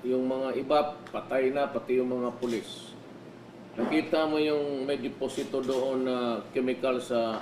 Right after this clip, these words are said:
Apayao? Kasi tayo, Apayao, na nilibing. Yung pala, patay na.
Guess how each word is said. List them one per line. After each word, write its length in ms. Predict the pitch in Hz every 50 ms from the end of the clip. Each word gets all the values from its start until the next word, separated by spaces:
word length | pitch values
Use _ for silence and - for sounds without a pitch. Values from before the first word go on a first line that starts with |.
| -
Apayao? 560 | - 107 - - 120 120 123 135 147 156 147
Kasi 180 | 143 120 160 151
tayo, 300 | - 135 127 127 135 120 113 127 127 - - -
Apayao, 480 | - - - 127 127 131 135 147 160 - - 123
na 80 | 131
nilibing. 480 | 131 127 127 127 127 127 117 139 143 - - - - - - - - - - - - - - - - - - - - - - - - - - - - - - - - - - - - - - - - - - - - - - - - - - - -
Yung 240 | 135 147 147 143 -
pala, 240 | 160 156 165 165 160
patay 400 | - 143 - - 151 143 139 139
na. 240 | 156 143 117 -